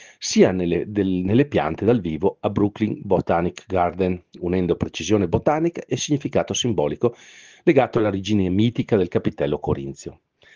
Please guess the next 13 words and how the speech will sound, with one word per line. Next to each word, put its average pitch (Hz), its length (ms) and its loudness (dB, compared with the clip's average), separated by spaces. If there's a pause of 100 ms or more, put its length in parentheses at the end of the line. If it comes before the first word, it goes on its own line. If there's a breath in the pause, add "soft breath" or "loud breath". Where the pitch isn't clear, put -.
(360 soft breath)
L'allestimento 87 580 0
della 107 140 2
mostra 107 400 0
crea 147 220 2
un 135 80 2
dialogo 113 360 2
tra 101 160 -2
le 90 100 4
opere 92 300 2
contemporanee 135 960 -2
e 120 100 0
antichità 104 580 -2
classica. - 580 -8